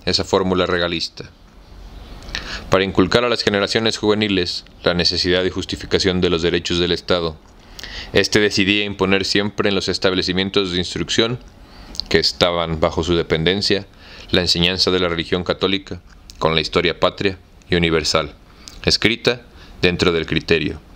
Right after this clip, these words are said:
escrita y claramente regalista. Vamos a hacer un paréntesis cultural en esta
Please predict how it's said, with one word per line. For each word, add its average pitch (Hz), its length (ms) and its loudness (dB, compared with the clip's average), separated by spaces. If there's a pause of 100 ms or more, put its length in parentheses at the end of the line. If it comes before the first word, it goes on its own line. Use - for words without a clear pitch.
(260)
escrita 90 600 0 (300)
y - 80 0
claramente 85 760 0 (600)
regalista. 80 920 0 (1080)
Vamos 107 200 2
a - 20 0
hacer 104 140 2
un 110 80 0
paréntesis 101 420 0
cultural 90 420 2
en 90 220 0
esta 87 540 0